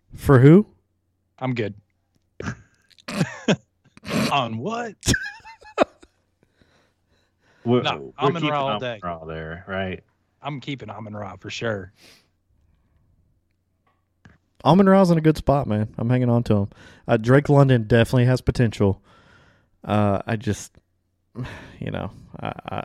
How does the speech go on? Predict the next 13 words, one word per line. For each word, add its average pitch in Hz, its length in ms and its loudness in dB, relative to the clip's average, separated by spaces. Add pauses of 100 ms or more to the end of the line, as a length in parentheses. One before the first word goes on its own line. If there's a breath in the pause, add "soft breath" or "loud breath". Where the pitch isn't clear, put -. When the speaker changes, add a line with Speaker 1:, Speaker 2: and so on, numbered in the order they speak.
Speaker 1:
Amon-Ra's 107 720 4 (580 loud breath)
been 117 240 4
doing 113 300 4
it, 110 280 0
and 107 120 -2
I 98 60 0
think 104 180 -2
he's 98 120 -4
gonna 101 200 0
continue 107 520 -2
to 107 100 4
do 107 220 6
it. - 260 0